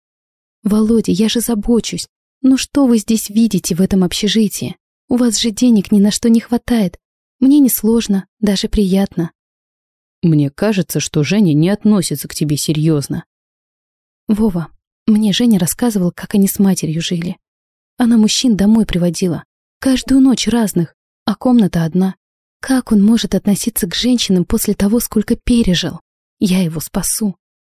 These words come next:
У меня хватит терпения". "Понятно. Ещё одна терпеливая спасительница нашлась.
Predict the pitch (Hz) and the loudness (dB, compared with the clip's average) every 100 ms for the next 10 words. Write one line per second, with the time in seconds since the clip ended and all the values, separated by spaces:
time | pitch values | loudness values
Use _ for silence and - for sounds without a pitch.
0 | - 233 247 233 - 240 240 170 - 170 | 0 4 4 2 0 -4 -2 -6 -6 -8
1 | - 185 165 165 170 _ _ _ _ _ | -4 -2 -2 -4 -10 _ _ _ _ _
2 | _ _ _ - 165 165 156 156 - - | _ _ _ -4 0 2 2 0 -4 -10
3 | - - _ _ _ _ - 156 151 - | -12 -16 _ _ _ _ -2 0 0 -2
4 | - 262 196 170 151 - - 160 160 175 | -2 -2 0 0 0 -2 -4 -2 0 0
5 | 160 151 - 156 - 170 - 156 147 - | 0 -2 -4 -4 -2 -2 0 0 0 0
6 | 151 147 - 156 143 - | -2 -2 -2 -2 -2 -8